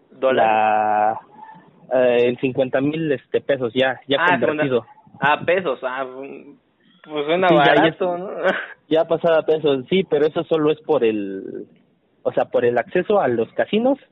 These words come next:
Speaker 2: la bebida, eh, la limusina y te digo que a veces el hotel.
Speaker 1: Ah.
Speaker 2: Pero ya, por ejemplo, si tú quieres apostar en casinos, pues ya es tu dinero.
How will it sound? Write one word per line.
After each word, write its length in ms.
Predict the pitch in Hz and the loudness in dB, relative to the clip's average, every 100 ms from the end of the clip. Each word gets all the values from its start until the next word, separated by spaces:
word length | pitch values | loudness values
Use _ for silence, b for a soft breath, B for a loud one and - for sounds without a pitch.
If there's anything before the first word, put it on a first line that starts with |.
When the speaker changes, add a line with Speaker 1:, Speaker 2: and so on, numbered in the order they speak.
| _ _ _ | _ _ _
Speaker 2:
la 180 | - 123 | -4 -2
bebida, 480 | 120 127 202 254 269 - - _ _ _ | 0 0 0 0 -2 -8 -20 _ _ _
eh, 720 | 139 123 120 117 113 113 113 | 0 2 2 0 0 0 0
la 120 | 117 120 | 0 -2
limusina 640 | 123 123 120 190 214 269 - | -2 -4 -4 -2 0 0 -4
y 80 | |
te 60 | - | -2
digo 240 | 156 165 | 0 0
que 60 | 131 | 0
a 20 | |
veces 260 | 120 139 139 | -2 -2 -2
el 120 | 117 | -2
hotel. 300 | 107 - 139 - _ b b b _ _ | -2 -2 -4 -6 _ b b b _ _
Speaker 1:
Ah. 160 | 127 123 | -4 0
Speaker 2:
Pero 120 | 127 | 2
ya, 120 | 131 151 | 2 0
por 120 | 190 | 0
ejemplo, 220 | 143 147 170 | 0 0 -2
si 100 | 147 | -2
tú 120 | 143 | -2
quieres 240 | 180 170 | 0 0
apostar 320 | 131 - 147 | -2 -4 -2
en 100 | 156 | -2
casinos, 380 | 156 117 139 214 - | -2 -2 0 -2 -2
pues 120 | 120 | -2
ya 80 | 123 | -2
es 80 | - | -2
tu 100 | 117 | -6
dinero. 460 | 104 123 190 196 | -2 0 2 0